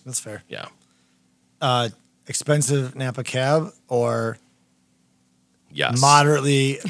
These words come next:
Speaker 1: priced Bordeaux?
Speaker 2: Um, probably moderate priced Bordeaux from the
Speaker 1: Oh,
Speaker 2: right
Speaker 1: wow.
Speaker 2: bank.
Speaker 1: All right, all right.
Speaker 2: Yeah.
Speaker 1: That's good. I, I like that.
Speaker 2: 'Cause I'm, I, I'd rather drink two things with a group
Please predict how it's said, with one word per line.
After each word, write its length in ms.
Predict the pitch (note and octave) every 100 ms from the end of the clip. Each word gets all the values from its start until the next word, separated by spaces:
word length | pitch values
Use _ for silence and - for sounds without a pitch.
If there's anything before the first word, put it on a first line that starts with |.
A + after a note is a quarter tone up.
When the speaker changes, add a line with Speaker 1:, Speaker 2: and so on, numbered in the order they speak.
| - _
Speaker 1:
priced 680 | - C3+ B2+ - - - - _ _ _ _ _ _ _
Bordeaux? 380 | C3 A#2+ G2+ - - - _ - - - - - - _ _ _ _ _ _ _ _ _
Speaker 2:
Um, 1300 | G#2+ G#2+ A2 A2 G#2+ G#2+ G#2 G#2+ G#2 G#2 G#2 G2+ F#2 -
probably 880 | - - - A#2 A2+ A#2 A#2 A#2 G#2
moderate 400 | G2 F#2+ F#2+ E2
priced 300 | F#2+ E2+ -
Bordeaux 260 | E2+ D#2
from 200 | D2+ -
the 80 | E2+
Speaker 1:
Oh, 40 |
Speaker 2:
right 180 | D#2+ D#2+
Speaker 1:
wow. 60 | -
Speaker 2:
bank. 440 | C2+ - - - - -
Speaker 1:
All 80 | A#2+
right, 140 | - -
all 80 |
right. 80 | E3+
Speaker 2:
Yeah. 240 | F3 D#2+ -
Speaker 1:
That's 160 | A#2
good. 160 | - C3+ -
I, 140 | A#2+ C3+ -
I 60 |
like 160 | A#2+ A#2+
that. 180 | A#2 - - _ _ _ _ _ -
Speaker 2:
'Cause 140 | C3+ D3+
I'm, 140 | D3
I, 220 | A#2+ C#3 -
I'd 140 | C3+ B2+
rather 280 | C#3+ E3
drink 360 | D3+ D3 C3+ - -
two 180 | - C3
things 580 | C3+ C#3+ D3 E3 F3 - - _ _ _ _ _ _ _ _ _
with 380 | G#2+ A2+ A2 -
a 60 | G#2
group 460 | - G#2 B2 C3